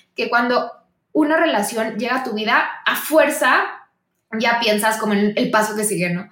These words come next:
Casarme, tener hijos y tal, que a todo mundo nos entrena en este lugar. Entonces, por eso a veces las relaciones a distancia, como que tiras la toalla desde antes, pero porque tú piensas eso,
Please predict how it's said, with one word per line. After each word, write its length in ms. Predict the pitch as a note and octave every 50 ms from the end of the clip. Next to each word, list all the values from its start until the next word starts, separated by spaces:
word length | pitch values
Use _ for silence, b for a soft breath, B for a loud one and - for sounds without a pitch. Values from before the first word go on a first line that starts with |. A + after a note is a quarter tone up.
| B B B
Casarme, 340 | B G#3 G#3 G#3 B3 B3+ C4+
tener 240 | - C4 A3 G#3+ G#3+
hijos 240 | G#3 G#3 A3 G3+ F#3+
y 80 | G3+
tal, 200 | - G3 G3+ G3+
que 80 | - G3
a 100 | F3 -
todo 160 | - G#3+ G#3+
mundo 160 | G#3+ G#3 G#3+
nos 180 | G#3+ G3+ F#3+ -
entrena 380 | F#3 F3+ E3+ F#3+ G3 G3+ G#3 G3+
en 60 | F#3
este 160 | - - G3+
lugar. 260 | G#3 F#3+ G3 G3 G3 -
Entonces, 240 | A#3 A#3+ - C#4+ -
por 160 | - E4+ F4
eso 200 | F4 D#4+ E4 E4 D4+
a 20 |
veces 420 | D4+ D4 C4+ C4 A#3+ G#3 G#3 - B B B B B B B B -
las 140 | - C4
relaciones 560 | C4+ C4 C4 C4 C4 - D4+ D4 D4+ D#4+ D4+ D#4+
a 80 | D4+ C4+
distancia, 760 | A#3 G#3+ - - B3 B3 B3 B3+ B3+ A#3+ F#3 F3 F3+ - - B B B B B B B B B B B _ _ _ -
como 240 | - C4 C4+ B3+
que 100 | - C#4 C4
tiras 340 | C4+ D4 D4+ D#4+ F4 F4 F#4
la 200 | D#4+ A#3 - -
toalla 380 | C#4+ C4+ B3 C4+ D4 D4 C#4
desde 180 | B3+ G#3 G3+ G3+
antes, 360 | G3+ G3+ D4+ G3+ B3 C4 -
pero 180 | - D#4+ D#4+ D#4+
porque 240 | D#4+ E4 D#4+ D#4+ D#4
tú 180 | - F#4 F4+
piensas 360 | F4 E4+ E4+ E4+ E4 E4 D#4+ D#4+
eso, 200 | D#4+ D#4 D#4